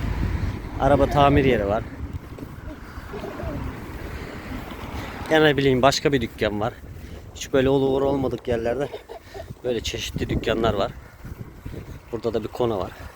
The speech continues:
Bunların bir motorları on beş bin euroya falan buluyorsunuz. Bir sıfırlarını. Çok fazla bir pahalı bir araba değil. Sıfır da zaten çok fazla değildir diye düşünüyorum. Sıfır fiyatlarına bakmadım ama.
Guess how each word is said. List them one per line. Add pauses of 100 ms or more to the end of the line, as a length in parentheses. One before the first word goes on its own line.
(100)
Bunların
bir
motorları
on
beş
bin
euroya
falan
buluyorsunuz. (1600)
Bir
sıfırlarını. (720)
Çok
fazla
bir (1300)
pahalı
bir
araba
değil. (840)
Sıfır
da
zaten
çok
fazla
değildir
diye
düşünüyorum. (1160)
Sıfır
fiyatlarına
bakmadım
ama.